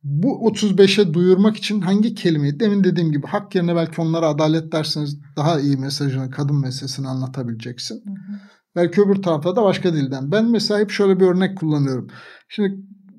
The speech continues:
Speaker 1: bir araştırma bulgusuyla da destekleyerek söyleyeyim. Kadınlarda insan hakları algısı diye bir araştırmamız var bizim. "Haklarınızı nereden öğreniyorsunuz?" diye sormuşuz. Yüzde yetmişten fazla insan televizyondan öğreniyorum diyor.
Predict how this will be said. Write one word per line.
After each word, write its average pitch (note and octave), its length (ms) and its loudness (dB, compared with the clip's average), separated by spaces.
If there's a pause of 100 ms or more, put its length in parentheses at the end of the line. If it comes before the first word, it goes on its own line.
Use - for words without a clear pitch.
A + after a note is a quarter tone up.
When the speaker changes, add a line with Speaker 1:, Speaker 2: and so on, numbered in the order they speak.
(400)
Speaker 1:
bir G3 160 4
araştırma E3+ 540 4
bulgusuyla C#3+ 760 -2
da B2 120 -8
destekleyerek C#3 640 -6
söyleyeyim. B2+ 400 -12 (600)
Kadınlarda G3+ 600 4
insan G3+ 280 2
hakları F3+ 320 0
algısı D#3+ 420 -2
diye C#3+ 140 4
bir D#3 100 0
araştırmamız D#3 760 0
var B2 220 -4
bizim. A#3+ 280 -10
"Haklarınızı G3 600 0
nereden D#3 320 0
öğreniyorsunuz?" B2+ 800 -6
diye A#2+ 140 -14
sormuşuz. D3+ 560 -12
Yüzde E3+ 260 -4
yetmişten D3 480 -6
fazla D3 260 -4
insan F#3 300 -6
televizyondan F3 640 -2
öğreniyorum A#2 640 -6
diyor. - 120 -18